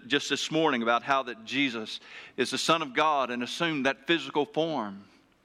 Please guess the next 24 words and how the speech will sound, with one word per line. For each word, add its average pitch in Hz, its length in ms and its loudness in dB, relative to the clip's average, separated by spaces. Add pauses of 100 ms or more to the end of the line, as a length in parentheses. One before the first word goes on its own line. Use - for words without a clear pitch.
(840)
And 123 80 -4
the 123 60 2
Bible 151 320 4
tells 160 380 0
us 165 220 2
that 143 100 -2
he 147 60 0
was 131 140 0
made 156 280 2
a 156 40 2
little 170 220 0
lower 170 320 6
than 151 160 2
the 151 120 4
angels 135 760 -2 (200)
for 135 100 4
a 131 60 4
specific - 600 -2
purpose, - 680 -4 (640)
for 117 100 0
the 101 100 -4
suffering 113 420 0
of 98 120 -8
death. 110 440 -2